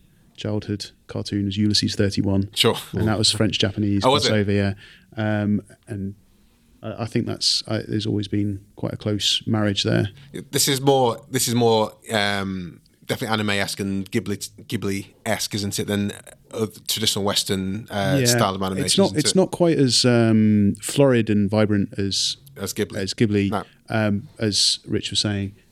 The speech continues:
Speaker 1: it's, it's kind of a bit more subdued, but it's got a real, it does have a Japanese animation style, but it, it's, it's kind of toned down and pulled in, a bit more restrained, I'd say.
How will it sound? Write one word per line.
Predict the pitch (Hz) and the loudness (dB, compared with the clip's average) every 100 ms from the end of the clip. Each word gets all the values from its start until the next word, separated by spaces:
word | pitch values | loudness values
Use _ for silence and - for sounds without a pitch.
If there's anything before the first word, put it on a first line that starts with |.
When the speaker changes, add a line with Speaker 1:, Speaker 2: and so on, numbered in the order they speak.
| - | -14
Speaker 1:
it's, | 101 - - | -10 -10 -10
it's | 101 | -10
kind | - 113 | -4 -2
of | 104 | 2
a | |
bit | 113 110 | 2 4
more | 113 | 4
subdued, | - 107 104 117 110 104 - | 2 0 0 4 4 4 2
but | 95 | 0
it's | 98 | 0
got | 110 104 | 0 0
a | |
real, | 104 117 110 101 - | 4 4 6 2 -2
it | - | -2
does | 110 | 0
have | - 107 | 0 -2
a | 101 | -2
Japanese | 104 98 101 101 | -4 -2 0 0
animation | 104 101 101 - 101 101 95 - - _ | 0 0 0 2 2 2 -2 -10 -20 _
style, | - - - 107 104 101 | -2 0 2 2 2 2
but | 98 104 85 | 0 0 -2
it, | 80 - | -6 -8
it's, | - 95 - - - | -8 -4 -2 0 -2
it's | 107 - | -4 -2
kind | - | 2
of | 104 - - - - | 2 0 -14 -20 -14
toned | - 117 104 101 | -2 2 2 2
down | 104 104 | 0 -2
and | 98 | -2
pulled | - 107 104 | 0 2 2
in, | 98 | 0
a | 95 | 2
bit | 113 | 0
more | 107 104 | 4 4
restrained, | 98 - 110 98 98 95 - - - _ _ _ - | 4 2 2 2 0 -2 -8 -20 -20 _ _ _ -14
I'd | - | -10
say. | - | -10